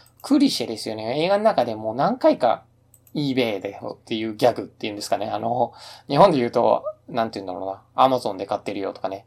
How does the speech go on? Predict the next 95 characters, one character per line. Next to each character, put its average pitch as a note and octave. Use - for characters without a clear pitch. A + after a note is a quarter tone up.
楽 C3
天 D3+
で C3
買 B2
っ -
て A#2+
る A#2
よ A#2
み G#2+
た A#2
い A2+
な、 A#2+
そ D#3
ん D#3+
な E3
よ D3+
う -
な G#2
ギ B2
ャ C3
グ B2
な G#2
ん G#2
だ G2+
と A#2
思 A2
う -
ん G2+
で -
す -
け G#2
ど。 G2
え C#3+
っ -
と、 B2
こ D3
の E3+
イ G#3
ー A3
ベ G#3
イ -
っ A#2
て -
い G#2+
う -
ギ A2
ャ G#2+
グ G#2
は、 G2
あ G2
の、 G2+
ト -
ラ D4
ン D4
ス D#4
フ C4
ォ -
ー -
マ A#2+
ー G#2
っ -
て -
い G2
う -
映 G2+
画 G2
で、 G#2
も B2+
ち B2
ろ A#2
ん -
ご C3
存 B2
知 A2+
だ G#2
と G#2+
思 G#2
い G#2
ま G#2
す -
け G#2+
ど、 G2+
エ A2
ス A2+
エ A#2
フ A2
ア G2
ク -
シ -
ョ G2+
ン -
ロ A#2
ボ G#2+
ッ -
ト F#2